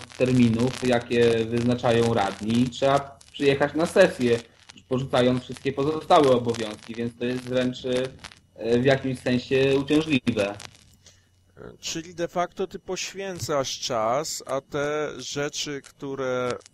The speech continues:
Speaker 2: otrzymujesz, y, to w zasadzie sta-, można powiedzieć, że starczają na telefony. Y,
Speaker 1: No,
Speaker 2: słyszy-
Speaker 1: mniej więcej.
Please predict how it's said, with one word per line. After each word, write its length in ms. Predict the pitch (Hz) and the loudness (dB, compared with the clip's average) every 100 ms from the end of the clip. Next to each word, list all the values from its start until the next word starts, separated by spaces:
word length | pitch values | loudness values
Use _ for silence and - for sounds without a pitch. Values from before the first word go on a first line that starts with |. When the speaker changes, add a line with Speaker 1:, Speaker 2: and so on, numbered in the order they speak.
| - | -14
Speaker 2:
otrzymujesz, 1120 | 135 - - 143 143 147 135 120 113 - - | -12 -10 -10 -10 -10 -8 -6 -6 -6 -8 -10
y, 500 | 120 104 117 120 123 - | -10 -10 -8 -8 -10 -12
to 160 | - 160 | -12 -12
w 160 | 160 | -12
zasadzie 440 | 147 147 151 143 156 | -10 -8 -6 -8 -8
sta-, 200 | - - | -10 -14
można 360 | - 156 156 175 | -8 -6 -6 -8
powiedzieć, 560 | 165 143 143 147 156 123 | -8 -6 -6 -6 -10 -10
że 320 | 120 135 165 _ - _ - | -6 -4 -6 _ -20 _ -20
starczają 720 | - - 151 147 151 147 170 | -14 -4 -2 -2 -4 -4 -4
na 360 | 156 135 160 165 - | -6 -6 -6 -8 -8
telefony. 600 | 165 196 - 127 101 92 | -6 -4 0 0 -2 -12
Y, 60 | - _ _ _ _ _ _ _ _ _ _ _ _ _ _ _ _ _ _ _ - | -16 _ _ _ _ _ _ _ _ _ _ _ _ _ _ _ _ _ _ _ -18
Speaker 1:
No, 120 | 127 | -14
Speaker 2:
słyszy- 160 | 139 214 | -4 0
Speaker 1:
mniej 280 | 202 202 202 | 4 6 8
więcej. 580 | 190 196 190 175 151 | 8 6 2 4 4